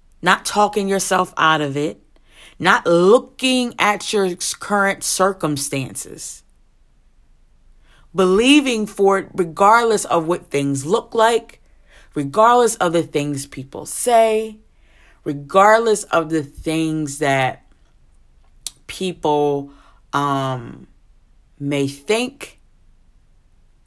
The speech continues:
You can't be worried about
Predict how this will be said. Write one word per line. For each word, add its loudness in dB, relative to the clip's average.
You -6
can't -4
be -2
worried 2
about -2